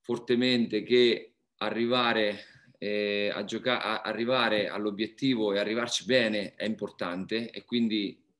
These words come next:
continuare a migliorare su cer-, su certi aspetti secondo me è determinante, eh, però i ragazzi hanno risposto in maniera incredibile. Sono contento perché comunque s-, cioè, se lo meritano.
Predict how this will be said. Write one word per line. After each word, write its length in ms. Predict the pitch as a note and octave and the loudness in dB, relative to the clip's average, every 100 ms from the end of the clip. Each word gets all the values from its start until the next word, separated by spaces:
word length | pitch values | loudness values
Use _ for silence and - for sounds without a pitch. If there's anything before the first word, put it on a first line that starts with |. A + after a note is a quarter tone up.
| _ _ - - | _ _ -20 -12
continuare 520 | A2 A2 A2+ A#2 A2+ | -6 -4 -2 0 0
a 40 | A2 | 0
migliorare 460 | A2 G#2+ A2 A2 | 0 0 0 -2
su 100 | - | -6
cer-, 320 | - A2+ F#2+ - | -8 -8 -8 -12
su 200 | - G#2 | -14 -12
certi 260 | - G#2+ - | -8 -8 -8
aspetti 400 | G#2 - A#2+ - | -8 -4 -6 -4
secondo 320 | F#2+ G2+ G#2+ | -6 -4 -2
me 300 | A#2 A2 F#2+ | -2 0 -2
è 120 | - | -6
determinante, 920 | F2+ G2 G2 G2+ G2+ F2+ E2 F#2 G#2 - _ - _ _ _ _ _ | -8 -8 -6 -6 -6 -6 -6 -8 -10 -12 _ -20 _ _ _ _ _
eh, 520 | F2+ F#2+ F2+ F2+ - | -6 -4 -2 -4 -4
però 280 | - B2+ C3 | -2 0 2
i 40 | B2 | 2
ragazzi 360 | A2 A#2+ - | 0 -2 -2
hanno 140 | A2+ G#2+ | -2 -2
risposto 440 | G#2 - G2 F#2+ | -4 -8 -8 -6
in 40 | |
maniera 280 | G2 G2 G2 | -6 -4 -6
incredibile. 680 | G2 F#2+ F#2 G2+ D#2+ D#2+ D#2+ | -6 -6 -6 -6 -6 -10 -10
Sono 200 | - G2 | -12 -10
contento 480 | G#2+ G2+ G#2 G#2+ F#2+ | -8 -4 -4 -4 -8
perché 720 | F#2 - F#2+ F#2 F2+ F2+ - | -12 -6 -4 -4 -4 -6 -10
comunque 420 | - G#2 G#2 G2 | -10 -8 -6 -6
s-, 180 | - _ | -8 _
cioè, 140 | - D#2+ | -12 -8
se 140 | - | -8
lo 80 | F#2 | -6
meritano. 540 | G2 G2+ F2+ D#2 D#2 | -6 -6 -8 -10 -14